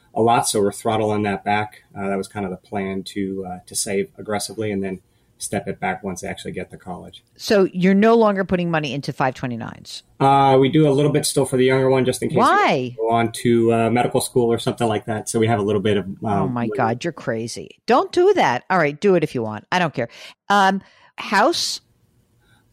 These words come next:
Speaker 1: Uh, we do have a home, uh, just a modest home, uh, maybe three hundred, three hundred twenty-five K. Don't really know. Haven't really looked since we purchased it about twenty years ago.
Speaker 2: And, uh, no mortgage or mortgage?
Speaker 1: Oh, uh, no mortgage. Yeah,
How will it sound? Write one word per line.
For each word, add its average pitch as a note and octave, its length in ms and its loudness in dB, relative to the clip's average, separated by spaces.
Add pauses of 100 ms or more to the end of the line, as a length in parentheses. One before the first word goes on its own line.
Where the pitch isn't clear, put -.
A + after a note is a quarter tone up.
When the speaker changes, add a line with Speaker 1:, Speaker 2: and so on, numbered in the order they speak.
(100)
Speaker 1:
Uh, A#2+ 240 2
we A#2 120 2
do C#3 240 -4
have C3+ 100 0
a C3+ 60 -2
home, F3 580 2
uh, C3 100 0
just A#2+ 200 -2
a C3 40 0
modest B2+ 320 -2
home, C3 380 -2 (100)
uh, A#2 260 -2 (100)
maybe A#2 340 -2 (160)
three B2 180 0
hundred, B2 220 -4
three A#2+ 140 -4
hundred A#2 240 -6 (240)
twenty-five A2 460 -4
K. A2 360 -4 (300)
Don't - 160 -4
really A2 200 -4
know. G#2+ 140 -4
Haven't G#2 240 -6
really G#2 200 -2
looked G2+ 180 -6
since - 180 -8
we G2+ 80 -4
purchased - 440 -6
it G3 160 -6
about - 180 -14
twenty G#2 240 -4
years G2 160 -4
ago. G2 200 -8 (560)
Speaker 2:
And, D#3 480 -2
uh, D3 260 0 (180)
no F#3+ 180 2
mortgage G#3 580 -2
or F3 140 -4
mortgage? C3+ 380 -6
Speaker 1:
Oh, D3+ 200 6
uh, C#3 120 6
no C3 140 6
mortgage. G#2 380 0
Yeah, F2+ 160 -10